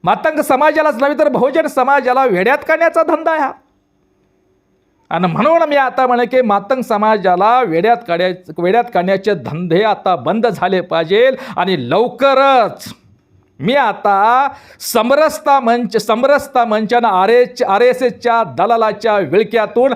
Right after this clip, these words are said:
मांगवाडा मी मुक्त करणार. काय? आरएसएस आणि समरसता मंचच्या दलालाच्या विळख्यातून, दलालांच्या विळख्यातून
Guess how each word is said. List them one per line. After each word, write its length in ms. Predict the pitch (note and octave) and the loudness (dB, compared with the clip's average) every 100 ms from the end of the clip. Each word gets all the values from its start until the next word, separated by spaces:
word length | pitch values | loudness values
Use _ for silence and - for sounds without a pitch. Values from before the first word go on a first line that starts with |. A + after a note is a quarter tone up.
| - A#3 | -6 -8
मांगवाडा 800 | D3+ C#4+ A#3+ B3+ A#3+ A3+ A3+ A#3 | 0 2 2 2 0 2 2 0
मी 140 | A3 G#3+ | 0 0
मुक्त 340 | B3+ C4+ - | 0 0 0
करणार. 580 | B3 A3+ G#3 G3+ E3 B2 - _ - | 0 0 0 0 -2 -4 -14 _ -2
काय? 320 | G3 C#4 C#4 - _ _ _ _ _ - | 2 2 0 -8 _ _ _ _ _ -2
आरएसएस 800 | F#3+ C#4 D4 C#4+ D#4+ E4 - - _ _ _ _ | 0 2 2 2 2 2 -4 -18 _ _ _ _
आणि 180 | - C4+ | -4 -4
समरसता 720 | - - A#3+ C#4+ D#4 D4+ C#4 B3+ | -2 -2 0 2 0 0 0 0
मंचच्या 580 | A#3+ C4+ C4 B3+ A#3+ | 0 -2 -2 0 0
दलालाच्या 720 | G3+ B2+ A#3 C4+ A#3 G#3+ A#3 G#3 | 0 -2 0 2 0 -2 -2 -2
विळख्यातून, 760 | C#3+ B2+ B3 C4+ C4+ A#3 G3 | -4 0 0 2 -2 0 -2
दलालांच्या 680 | E3 A3 C4+ A#3+ A#3+ D4 D4+ | 0 0 2 0 0 0 0
विळख्यातून 680 | D4+ C#4+ C#4 B3+ B3 A#3 | 0 -2 0 -2 0 -2